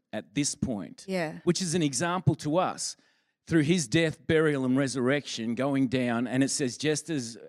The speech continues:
Speaker 1: as we are buried in the water, we're, s-, we're buried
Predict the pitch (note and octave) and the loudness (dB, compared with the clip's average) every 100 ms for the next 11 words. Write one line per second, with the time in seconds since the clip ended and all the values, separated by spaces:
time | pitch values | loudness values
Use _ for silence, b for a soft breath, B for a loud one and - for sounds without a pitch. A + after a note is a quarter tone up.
0 | - C3 A#2 A2 C3+ C#3 C3 G2 B2+ C3+ | -6 -4 -4 -2 2 2 2 0 2 4
1 | B2+ B2+ B2 A2+ B2 C#3 B2 A2 - B | 4 6 6 4 4 6 4 2 -4 B
2 | B C3 D#3 C3+ A#2+ G#2+ C3+ C3 A#2+ | B -4 -2 0 0 2 4 6 4